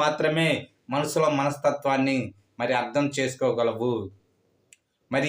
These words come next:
ఈ అవకాశాన్ని ఇచ్చినందుకు మీ అందరికీ నా హృదయపూర్వక ధన్యవాదాలు చెప్తూ జై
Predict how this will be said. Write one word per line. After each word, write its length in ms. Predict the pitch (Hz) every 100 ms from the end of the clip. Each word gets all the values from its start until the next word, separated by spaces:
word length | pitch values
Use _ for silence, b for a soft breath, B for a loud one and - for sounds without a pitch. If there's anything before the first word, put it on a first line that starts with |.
| 147
ఈ 40 | 147
అవకాశాన్ని 520 | 156 165 170 170 165 165
ఇచ్చినందుకు 580 | 165 160 160 151 156 156 151 - _ _ _ _ _ _ _ _ _ _ _ _ _ _ _ _ _ -
మీ 120 | 139 143
అందరికీ 500 | 151 165 160 165 165 143 107 - _ 135
నా 80 | 147 143
హృదయపూర్వక 680 | 139 160 - 156 156 147 139 131
ధన్యవాదాలు 540 | 143 147 143 143 143 135
చెప్తూ 320 | 131 - 135 131 127 - _ _ _ _ _ _
జై 220 | 95 131